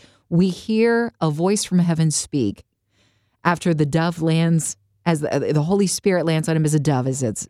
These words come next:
it says in Scripture. It says, "This is my son." So it's not until the moment, it's not until the action of obedience that we hear the, "I'm blessing this moment. God the Father is blessing this moment.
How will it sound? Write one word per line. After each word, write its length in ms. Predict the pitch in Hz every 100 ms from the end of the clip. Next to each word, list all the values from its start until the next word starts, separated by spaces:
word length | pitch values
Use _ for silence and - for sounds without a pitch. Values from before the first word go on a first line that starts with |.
| -
it 120 | 156
says 200 | 143 131
in 80 | 131
Scripture. 500 | - 117 - - - _ _ _ _ _ _ _ _ _ -
It 100 | 165
says, 220 | 151 - -
"This 200 | 160 -
is 140 | 135
my 160 | 131 120
son." 400 | - - - - _ _ _ _ _
So 140 | -
it's 100 | 202
not 240 | 220 226 277
until 460 | 202 - 196 185
the 140 | 151 151
moment, 440 | 147 156 156 - -
it's 200 | - 143
not 120 | 202 226
until 160 | 208
the 100 | 175
action 320 | - 147 -
of 100 | 143
obedience 640 | 127 117 120 90 60 - - _ _ _ _ _ _ _ _
that 260 | 160 156 98
we 80 | 147
hear 460 | - 165 151 143
the, 420 | 131 127 113 113 - _ _ _ -
"I'm 140 | 156
blessing 440 | 143 143 143 151 135
this 160 | 123
moment. 300 | 120 104 92
God 200 | 143 139
the 60 | 135
Father 320 | - 123 120
is 100 | 101
blessing 460 | - 156 156 170 180
this 160 | 165
moment. 380 | 131 104 - -